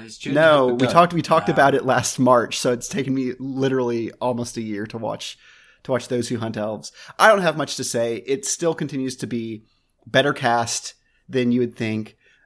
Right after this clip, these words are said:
Speaker 2: The art's terrible. It's in the bottom half of, like, mid to late nineties, uh, seinen animation style. Uh, I really enjoyed, and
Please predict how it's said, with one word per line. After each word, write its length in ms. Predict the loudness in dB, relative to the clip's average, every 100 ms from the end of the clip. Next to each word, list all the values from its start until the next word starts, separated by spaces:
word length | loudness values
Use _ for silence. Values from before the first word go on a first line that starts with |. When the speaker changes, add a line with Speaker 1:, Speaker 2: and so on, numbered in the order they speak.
| _
Speaker 2:
The 80 | 2
art's 340 | 2 0 -8
terrible. 560 | 0 2 2 0 -4 -4
It's 260 | -6 -8
in 220 | -6 -4
the 80 | -2
bottom 380 | 0 0 0 -4
half 340 | -6 -6 -6
of, 120 | -10 -6
like, 360 | -6 -6 -12 _ _ _ _ _ _ -8
mid 420 | -4 -2 -2 -6
to 80 | -6
late 260 | -4 -4
nineties, 920 | -6 -4 -4 -6 -8 -10 -10 -10 -10 -14 _ _ _
uh, 420 | -8 -8 -8 -10 -14 _ _ _
seinen 420 | -10 -4 -4 -4
animation 680 | -6 -6 -6 -8 -10 -10 -10
style. 640 | -6 -6 -4 -4 -6 -10 _ _ _ _ -8
Uh, 360 | -4 -4 -4 -8 -16 _ _ _ _ _ _ -2
I 60 | 2
really 320 | 4 4 4
enjoyed, 400 | 4 2 0 0
and 80 | 0